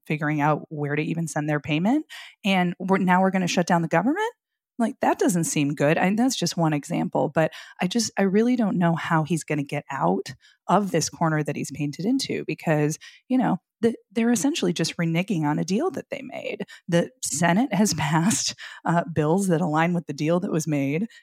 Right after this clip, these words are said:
And then the House is saying, "Oh, J K, we actually don't wanna do that deal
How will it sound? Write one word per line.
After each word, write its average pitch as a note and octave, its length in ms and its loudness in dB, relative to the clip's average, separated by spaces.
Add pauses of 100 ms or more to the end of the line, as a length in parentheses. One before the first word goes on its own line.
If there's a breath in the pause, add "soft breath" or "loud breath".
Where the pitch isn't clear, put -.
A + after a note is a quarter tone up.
(100)
And F3 480 0 (120)
then F3 200 2
the E3+ 80 4
House G3 340 0
is F3 140 -2
saying, F3 420 0 (140)
"Oh, G3 120 4
J F#3 220 0
K, F3 460 2
we F3 160 2
actually F3 280 0
don't F3 200 -2
wanna G#3 180 2
do C4+ 200 0
that F3+ 180 0
deal - 160 -12